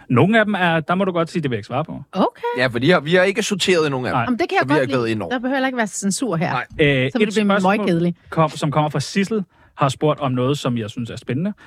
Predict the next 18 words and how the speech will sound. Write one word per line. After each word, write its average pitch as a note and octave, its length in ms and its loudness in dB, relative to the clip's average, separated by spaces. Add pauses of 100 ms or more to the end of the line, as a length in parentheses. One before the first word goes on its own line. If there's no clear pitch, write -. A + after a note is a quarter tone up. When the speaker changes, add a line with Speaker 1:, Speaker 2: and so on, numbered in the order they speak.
(180)
Speaker 1:
Øh, C3+ 340 4
hvordan D3 320 2
slap F3 200 -4
du D#3+ 80 0
af D#3 80 0
med E3+ 80 -4
din D3 140 0
bulimi? C3 400 -2 (1500)
Speaker 2:
Det D4+ 80 8
var E4+ 60 4
faktisk, D4+ 500 -4
øh, F3 180 0 (240)
også C#3+ 280 2
min C#4 120 4
bog, C#4+ 280 0
plug. F4+ 260 0 (420)
Øh, B3+ 320 2
shameless. D4+ 560 -2